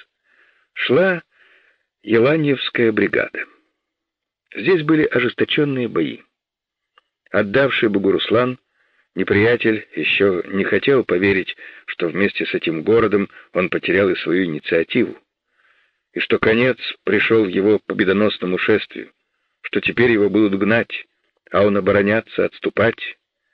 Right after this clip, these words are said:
Напрягся он силами, встретил крепкими ударами натиск красных полков. Но уже поздно. Могучий дух уверенности в победе отлетел от белых армий,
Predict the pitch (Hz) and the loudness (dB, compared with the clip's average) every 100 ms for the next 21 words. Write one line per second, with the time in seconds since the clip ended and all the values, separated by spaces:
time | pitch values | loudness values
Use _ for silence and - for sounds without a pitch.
0 | _ _ _ _ _ _ _ _ _ _ | _ _ _ _ _ _ _ _ _ _
1 | _ _ _ _ _ 110 113 160 196 - | _ _ _ _ _ -2 2 2 2 2
2 | 175 139 - 139 143 156 156 - _ _ | 0 0 0 2 4 2 -2 -8 _ _
3 | _ _ - - 117 151 143 131 - 120 | _ _ -16 -4 0 2 2 0 2 0
4 | - 123 117 110 78 113 120 120 101 95 | 0 0 2 2 2 2 2 0 0 0
5 | 101 - - - 87 87 - 87 - 76 | 0 -2 -12 -8 -2 -2 -2 -10 -4 -4
6 | - 64 - - _ _ _ _ _ _ | -2 -6 -6 -12 _ _ _ _ _ _
7 | _ _ 110 165 160 165 139 127 85 - | _ _ 0 2 0 2 2 0 -4 -14
8 | _ _ _ _ _ - _ - 107 165 | _ _ _ _ _ -20 _ -4 0 2
9 | - 127 131 139 110 95 127 113 101 - | 2 2 2 2 4 4 4 2 -2 -4
10 | - 78 85 135 113 - - _ _ _ | -4 -2 2 0 0 -6 -8 _ _ _
11 | - - 85 - 151 147 127 - 98 95 | -6 -4 -2 0 2 2 2 0 -6 0
12 | 107 87 80 82 87 - - | 0 2 0 -2 -2 -4 -12